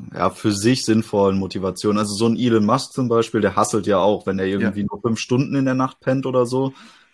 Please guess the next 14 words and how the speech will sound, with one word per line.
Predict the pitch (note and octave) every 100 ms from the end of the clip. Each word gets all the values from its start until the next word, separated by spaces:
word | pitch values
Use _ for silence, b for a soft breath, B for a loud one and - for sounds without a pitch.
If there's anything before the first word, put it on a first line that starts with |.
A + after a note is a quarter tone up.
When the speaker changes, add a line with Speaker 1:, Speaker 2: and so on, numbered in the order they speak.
| B _ -
Speaker 1:
Das | G#2+ A#2
ist | - A2+
nicht | G#2+ A2
nachhaltig, | A2 C3 C#3 C#3 B2+
das | G#2 G#2+
ist | A2
auf | - G2+
lange | A2 A2 A2+
Zeit | A2+ A2 G#2+
nicht | F#2 G#2+ - -
gesund | A2+ F#2+ B2 D#3+
oder | D3+ D3
so, | C#3 C#3+
aber | G#2 A2 A2+